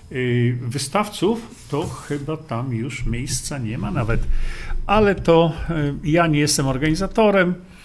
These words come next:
Macie tutaj odpowiednie linki do tego, więc sobie, e, możecie o tym, e, tutaj, e, możecie to sobie pokazać. E, i, e,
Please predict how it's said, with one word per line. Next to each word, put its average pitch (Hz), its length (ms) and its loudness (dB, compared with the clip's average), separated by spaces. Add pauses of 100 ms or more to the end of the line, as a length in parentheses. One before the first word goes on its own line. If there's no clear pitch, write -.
(240)
Macie 151 400 0
tutaj 127 320 -4
odpowiednie 123 520 -4
linki 175 400 0
do 143 120 -4
tego, 147 300 -4
więc 127 240 -2
sobie, 123 280 -2 (440)
e, 127 300 -2
możecie 143 560 0
o 139 120 0
tym, 135 400 0 (160)
e, 123 380 -2
tutaj, 123 800 0
e, 120 160 0 (320)
możecie 135 420 0
to 120 60 -4
sobie 120 340 -4
pokazać. 147 840 -2 (720)
E, 127 300 -2 (120)
i, 151 340 2 (340)
e, 131 460 -4